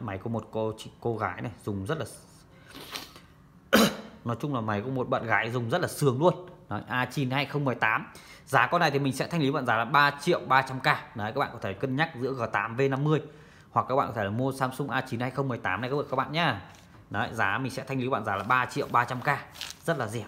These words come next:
luôn. Đấy, mình sẽ chuyển tiếp sang tiếp theo. Và sản phẩm tiếp theo trong buổi tối ngày hôm nay thì nhà bên mình lại về được của hai cây Samsung Galaxy S chín các bạn nhá.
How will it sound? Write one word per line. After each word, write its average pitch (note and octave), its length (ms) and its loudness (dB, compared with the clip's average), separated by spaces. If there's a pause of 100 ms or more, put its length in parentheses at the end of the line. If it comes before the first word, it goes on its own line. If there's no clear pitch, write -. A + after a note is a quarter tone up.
luôn. D3 120 2 (1500)
Đấy, A2 100 -10 (140)
mình A2 100 -6
sẽ - 140 -10 (100)
chuyển B2+ 240 -2
tiếp D#3+ 220 -2
sang C3 320 -2
tiếp D#3+ 160 -4
theo. E3 180 0 (160)
Và C3+ 120 6
sản C#3+ 140 2
phẩm C3 200 4
tiếp A#3+ 200 4
theo G3 180 2
trong F3+ 220 0
buổi C3 160 4
tối C3+ 180 4
ngày E3 140 2
hôm D#3+ 200 2
nay F3 160 2 (320)
thì B2 140 0
nhà C3 100 0
bên D#3+ 180 2
mình D3+ 180 4
lại A2+ 80 -4
về B2 220 4
được A#2 180 -2
của F2 100 -8 (120)
hai F3 180 -2
cây F3 260 2
Samsung D#3 400 -4
Galaxy D#3+ 540 2
S - 280 -4
chín D3+ 300 2
các F#3+ 80 0
bạn F3 160 -2
nhá. G3 180 -2